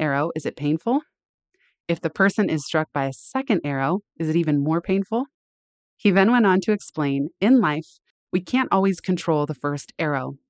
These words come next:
However, the second arrow is our reaction to the first. This second arrow is optional.'" And that is why you are cordially invited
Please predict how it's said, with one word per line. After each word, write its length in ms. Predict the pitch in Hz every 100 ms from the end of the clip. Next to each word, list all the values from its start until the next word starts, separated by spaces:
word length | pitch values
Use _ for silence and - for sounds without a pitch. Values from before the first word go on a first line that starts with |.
| _ _ _ _ -
However, 360 | 180 196 202
the 120 | 170 165
second 480 | - 262 277 233
arrow 340 | 156 143 139 143
is 120 | 165
our 140 | 165 147
reaction 440 | 156 175 - 185
to 120 | - 151
the 80 |
first. 460 | 143 120 - - - _ _ _ _ _ _ -
This 180 | 165 -
second 340 | - 208 240
arrow 420 | 175 165 160 160 - _ -
is 120 | 160
optional.'" 560 | 151 147 - 127 123 - _ _ _ _ _ _ _ _ _ -
And 360 | 180 175 170
that 260 | 202 240 -
is 160 | 180 165
why 320 | 160 143 143
you 220 | 147 175
are 100 | 190
cordially 680 | - 233 226 226 208 220 226
invited 680 | 220 214 233 247 214 147 143